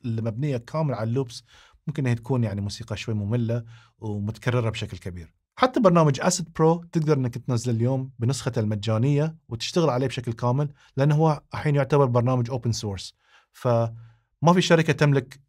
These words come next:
حقوق ملكية هاي البرنامج، وهو موجود على الإنترنت، والناس تقدر إن هي بنفسها، آه، تطور من هاي البرنامج. ولكن مثل كل البرامج المجانية، في ليميتيشن من ناحية ال،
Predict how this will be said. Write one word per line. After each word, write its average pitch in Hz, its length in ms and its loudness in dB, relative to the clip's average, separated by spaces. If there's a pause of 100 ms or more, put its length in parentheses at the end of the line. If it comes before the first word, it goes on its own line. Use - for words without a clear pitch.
(120)
حقوق - 440 -6 (100)
ملكية 127 440 0
هاي 131 80 2
البرنامج، 113 540 -2 (360)
وهو 180 180 4
موجود 143 320 2
على 131 140 2
الإنترنت، 127 560 -2 (340)
والناس 127 340 2
تقدر 135 300 0
إن 123 120 0
هي 117 300 -2
بنفسها، 117 720 -4 (120)
آه، 110 220 -8
تطور 160 340 4
من 117 120 2
هاي 104 140 -2
البرنامج. 87 540 -12 (160)
ولكن 233 500 4
مثل 185 200 -2
كل 175 160 2
البرامج 135 420 4
المجانية، 123 540 0
في 147 240 0
ليميتيشن 131 520 0
من 113 120 0
ناحية 117 460 -2
ال، 101 260 -8